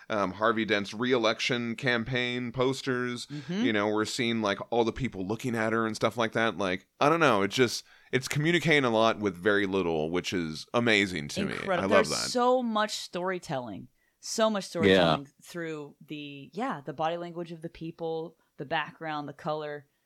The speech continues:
Speaker 2: And it's, uh, like you said, minimal dialogue. I really, this is just masterfully done. Really is. Also, could I just take a moment to say, I love that Selena Kyle just looks like a normal human woman.
Speaker 1: Oh, there you go.
Speaker 2: She
Speaker 1: Yeah.
Speaker 2: just looks like a person.
Speaker 3: Yeah.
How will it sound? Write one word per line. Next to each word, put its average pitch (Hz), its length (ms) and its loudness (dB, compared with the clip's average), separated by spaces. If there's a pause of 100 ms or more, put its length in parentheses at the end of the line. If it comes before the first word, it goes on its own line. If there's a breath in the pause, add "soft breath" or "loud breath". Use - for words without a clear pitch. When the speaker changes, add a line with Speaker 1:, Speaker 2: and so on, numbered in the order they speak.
(260)
Speaker 2:
And 165 280 -4
it's, 160 280 -8
uh, 160 120 -2
like 160 140 -8
you 165 80 -16
said, 190 220 -6
minimal 151 320 -6
dialogue. 143 440 -4
I 151 60 -6
really, 175 580 -8
this 165 200 -10
is 190 120 -8
just 170 160 -12
masterfully 160 520 -6
done. 127 340 -6 (220)
Really 147 240 -10
is. 131 260 -14 (240)
Also, 277 240 -4
could 320 140 -6
I 285 40 -4
just 277 180 -10
take 262 120 -8
a 196 60 -8
moment 147 360 -6
to - 120 -18
say, 139 320 -6 (680)
I 185 40 -4
love 233 160 4
that 262 180 2
Selena 202 300 -4
Kyle 160 340 2
just 139 160 -10
looks - 160 -10
like 165 140 -6
a 147 40 -4
normal 147 540 -4
human 143 440 -2
woman. 135 220 0
Speaker 1:
Oh, 165 180 4
there 151 200 2
you 156 80 2
go. 117 220 4
Speaker 2:
She 123 60 2
Speaker 1:
Yeah. 139 100 6
Speaker 2:
just 123 100 6
looks 92 140 2
like - 80 0
a 135 80 -2
person. 160 420 2
Speaker 3:
Yeah. 90 280 8